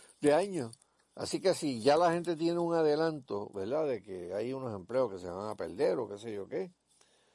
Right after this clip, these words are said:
pues la gente debe saber, este, que la cosa en Puerto Rico no está lo suficientemente bien para que vengan tan, el gobierno federal y le quite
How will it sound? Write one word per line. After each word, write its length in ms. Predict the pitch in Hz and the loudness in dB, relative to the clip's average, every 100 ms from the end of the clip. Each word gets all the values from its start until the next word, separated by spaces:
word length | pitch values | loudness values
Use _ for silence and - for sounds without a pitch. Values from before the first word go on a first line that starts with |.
| _ _ _ | _ _ _
pues 160 | - 87 | -10 -2
la 160 | 82 82 | -2 -2
gente 260 | 85 80 | -6 -4
debe 260 | 95 90 98 | -2 -2 -2
saber, 500 | - 104 90 90 123 311 320 - | -2 -2 0 -2 -4 -8 -14 -18
este, 720 | - 98 - 104 98 85 80 - _ _ _ _ _ _ _ - | -14 -12 -12 -10 -8 -8 -10 -16 _ _ _ _ _ _ _ -8
que 80 | 92 | -4
la 160 | 87 | -2
cosa 380 | 87 98 113 110 | -2 -4 -2 -2
en 100 | 107 | -2
Puerto 320 | 107 113 117 | -4 -4 -2
Rico 220 | 120 139 | -2 -2
no 80 | 123 | -2
está 240 | 113 123 120 | -2 0 2
lo 200 | 117 107 | 0 -2
suficientemente 920 | - 107 135 120 139 135 135 127 143 | -6 -4 -2 -2 0 0 0 0 0
bien 260 | 185 202 | 0 -4
para 300 | 160 135 120 | -2 0 0
que 180 | 107 110 | -2 -6
vengan 640 | 104 135 180 160 147 139 131 | 0 0 0 -4 -4 -8 -2
tan, 300 | 131 131 - _ - - _ - | -2 -2 -10 _ -20 -20 _ -6
el 100 | 110 | 2
gobierno 300 | 113 131 127 | 4 2 4
federal 340 | 156 175 202 | 4 4 4
y 120 | 165 | 4
le 160 | 131 110 | 2 2
quite 720 | 127 147 165 151 131 101 85 | -2 -2 2 4 4 2 -4